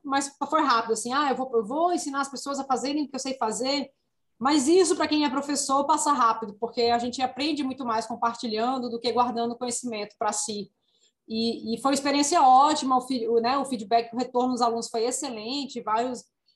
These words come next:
é, elogios ao curso e à didática, e aí isso não tem preço, né? Então, é, pretendo sim dar outros cursos, mas em outros, eu tô pensando em outros formatos, são projetos que estão em andamento já com, com, com os parceiros, mas, é, ainda não tá na,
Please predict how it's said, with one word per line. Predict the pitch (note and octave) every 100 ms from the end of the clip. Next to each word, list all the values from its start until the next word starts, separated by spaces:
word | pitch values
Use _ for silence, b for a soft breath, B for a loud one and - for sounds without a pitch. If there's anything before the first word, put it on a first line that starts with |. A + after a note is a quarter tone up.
| _
é, | F3 G#3
elogios | B3 B3+ A#3+ B3+
ao | B3 A#3
curso | A#3 C#4 E4 - B3+
e |
à | A#3
didática, | A#3 G#3+ G#3+ C4+ C4+ - B3+
e | B3+
aí | B3
isso | C4 C#4+
não | C#4+
tem | D#4+ E4
preço, | - F#3+ F#3 G3
né? | F#3+ A3
Então, | A3 F#3+ G#3 G3+ - _ _ -
é, | F3+
pretendo | F#3 G#3+ C4
sim | C4 C4+
dar | B3
outros | B3 B3+ -
cursos, | C#4 D#4+ E4 F4 D#4
mas | C#4 C4 C4 B3+
em |
outros, | C4 C4 -
eu | - A3+
tô | B3
pensando | B3 A#3+
em | A#3
outros | A#3 -
formatos, | C#4 B3 A#3 C4+ D4+ F4 D#4 - b b b _
são | - A#3+
projetos | B3+ C4+ B3+ A#3+
que | -
estão | B3+
em | B3
andamento | B3 C4 B3 C4+ D#4 A#3+
já | A3 A3 C4
com, | C4 G#3+ G3 F#3+
com, | G3+ G3 F#3+ F3 -
com | G3
os |
parceiros, | - A3 - A3 B3 C4+
mas, | B3+ B3 B3
é, | A3 A3+ A3+
ainda | A3+ A3+ A#3+ C4
não | B3+
tá | B3
na, | B3+ C4 B3+